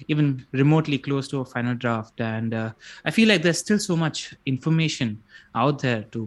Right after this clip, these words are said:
process. I mean, we haven't had a single, we've had one Chelsea preseason game. We haven't had a single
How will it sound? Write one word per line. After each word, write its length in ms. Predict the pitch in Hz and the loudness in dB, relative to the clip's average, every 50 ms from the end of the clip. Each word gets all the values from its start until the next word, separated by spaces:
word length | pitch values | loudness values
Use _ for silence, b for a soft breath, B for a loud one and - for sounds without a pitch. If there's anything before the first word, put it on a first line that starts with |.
| - - | -8 -6
process. 460 | - 120 117 117 - 135 120 - - | -4 -4 -4 -2 -4 -4 -6 -6 -6
I 60 | 113 | -6
mean, 200 | 113 117 113 113 | -4 -4 -4 -4
we 100 | 120 120 | -4 -4
haven't 360 | 117 120 123 120 131 131 127 | -4 -4 -4 -4 -4 -4 -2
had 140 | 131 131 127 | -2 -2 -4
a 60 | 123 | -4
single, 460 | - - 127 123 123 123 131 127 123 127 123 | -4 -4 -2 -2 0 0 0 -2 -2 -2 -2
we've 160 | 143 151 147 | 0 0 2
had 200 | 160 151 131 127 | 0 0 0 0
one 320 | 143 143 156 170 165 156 - | 0 0 2 2 0 0 -2
Chelsea 400 | - 165 151 151 147 - 160 156 | -2 -2 -2 -2 -2 -4 -6 -4
preseason 480 | - 156 151 151 - 147 139 151 147 | -2 -2 -2 -2 -4 -4 -4 -4 -4
game. 180 | 139 143 139 143 | -2 -2 -2 -2
We 80 | 143 | -2
haven't 220 | 135 135 131 139 135 | -4 -4 -4 -4 -4
had 120 | 139 131 | -4 -4
a 40 | 127 | -4
single 420 | - - 135 143 151 151 147 139 | -2 0 2 2 4 4 2 2